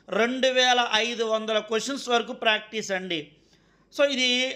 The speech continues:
అవకాశం వచ్చినప్పుడే వినియోగించుకోండి అని చెప్తున్నా. స్కూల్ అసిస్టెంట్ వాళ్ళకి మ్యాథ్సా, ఇంగ్లీషా, తెలుగా, సోషలా, బయాలజీ, ఫిజిక్సా,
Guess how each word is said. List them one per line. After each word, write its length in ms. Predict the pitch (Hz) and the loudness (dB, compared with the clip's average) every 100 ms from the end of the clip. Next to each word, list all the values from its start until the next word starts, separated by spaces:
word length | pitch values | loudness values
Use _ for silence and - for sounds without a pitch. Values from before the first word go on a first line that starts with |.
| - | -4
అవకాశం 760 | 147 180 202 262 254 277 277 | 0 0 2 0 0 -2 0
వచ్చినప్పుడే 800 | 220 214 - 247 247 247 226 220 | -2 -2 -4 -2 -2 -4 -2 0
వినియోగించుకోండి 1120 | 269 240 240 247 240 226 - 214 202 196 185 | 2 0 0 0 -2 -6 -10 -8 -4 -2 -2
అని 160 | 226 262 | -2 -2
చెప్తున్నా. 500 | 220 - 185 160 151 - _ _ _ _ _ - | -6 -6 -8 -6 -8 -10 _ _ _ _ _ -8
స్కూల్ 260 | 294 311 | 0 2
అసిస్టెంట్ 520 | 302 277 269 277 277 | 2 0 -4 -2 0
వాళ్ళకి 540 | 262 254 240 247 233 233 | 2 2 0 -2 -2 -2
మ్యాథ్సా, 800 | 196 190 220 240 247 240 254 247 | 0 0 0 -2 0 0 0 -2
ఇంగ్లీషా, 680 | 208 220 233 233 233 233 240 | -6 -4 -6 0 2 2 0
తెలుగా, 680 | 240 202 214 220 233 233 226 196 | -2 0 0 2 2 2 -4 -2
సోషలా, 540 | 190 202 220 226 240 - _ _ _ | -2 -2 0 0 0 -10 _ _ _
బయాలజీ, 520 | 170 196 220 233 214 247 | 2 4 4 2 0 -2
ఫిజిక్సా, 640 | 254 233 220 220 190 160 | -2 -4 -4 -4 2 0